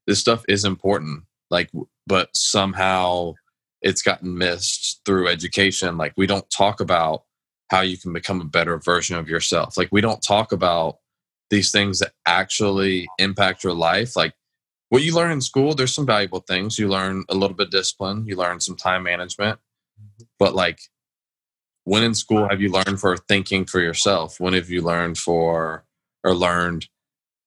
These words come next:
Speaker 1: how do I take my strengths and make them even stronger? <laughs> Like, we, we, we're in this age now where it's like baseball analytics, cookie cutter.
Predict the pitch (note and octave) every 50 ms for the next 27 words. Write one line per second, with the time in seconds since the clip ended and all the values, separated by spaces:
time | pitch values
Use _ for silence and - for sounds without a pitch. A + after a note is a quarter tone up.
0 | _ _ _ _ _ _ _ _ - - A2+ A#2+ B2+ C3+ B2+ A#2 A2 G#2+ - -
1 | A2 A2 - G2+ F#2+ F2+ E2+ - - - - - - A#2 B2 C#3 C3 A2+ - -
2 | - - - - _ _ _ _ _ _ _ _ _ _ _ _ _ - G2 G2+
3 | G2 G2 F#2+ F#2 F2+ F2 - - _ _ _ _ _ _ _ _ _ _ - G#2
4 | G#2 G#2 G2+ - - G#2 G#2 G#2 G2+ G2+ F#2+ F#2 - - - G2+ A2 A#2 G2 D#2
5 | - - - B2+ F#2 G#2 C3+ - - _ - E3 - - - - B2+ E3 F3 G3
6 | F3+ - - - - - - - - - C#3 C#3+ D3 C3 B2 C#3 C#3 D3+ D#3+ D#3
7 | D3+ - - G#2 G#2+ A2+ A2+ - B2 A2+ A#2 A#2+ A2+ A2+ G#2 F#2+ F#2 - - G2
8 | F2 E2+ E2 - _ _ _ _ _ _ _ _ _ _ _ _ _ _ _ _
9 | - F#2+ A2 G#2+ - G#2+ G2+ G2 F#2+ F#2+ F#2 F2+ E2 D2 - - - - - D3+
10 | D3+ - C3 - A#2+ G2+ G2 F#2 F#2+ -